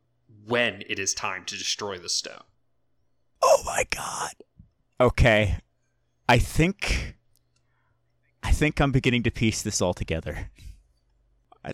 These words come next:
Speaker 2: that, I think that was the final piece of the puzzle I needed. And this is, this is in character. I think this is the final piece of the puzzle I need to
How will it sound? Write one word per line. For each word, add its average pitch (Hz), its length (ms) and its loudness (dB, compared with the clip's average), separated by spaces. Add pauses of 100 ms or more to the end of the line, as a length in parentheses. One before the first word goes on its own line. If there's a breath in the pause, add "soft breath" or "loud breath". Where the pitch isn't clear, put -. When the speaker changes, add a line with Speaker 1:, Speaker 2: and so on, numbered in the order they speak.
(100)
Speaker 2:
that, 107 200 2
I - 40 -8
think - 260 -2
that 123 160 2
was 113 180 -2
the 117 100 -2
final 107 420 2
piece - 300 -2
of 92 80 -12
the 92 80 -6
puzzle 98 460 -4
I 95 120 -6
needed. 92 440 -8 (1040)
And 98 80 -8
this 110 160 0
is, 110 100 -6
this 110 180 -4
is 113 100 -2
in 104 100 -2
character. 90 460 -2 (580 soft breath)
I 110 100 2
think - 400 -2
this - 180 -2
is 98 80 -4
the 101 100 -10
final 92 320 0
piece - 360 -4
of 87 80 -8
the - 80 -8
puzzle 90 440 -2
I 85 140 0
need 85 560 -6 (960)
to 80 460 -6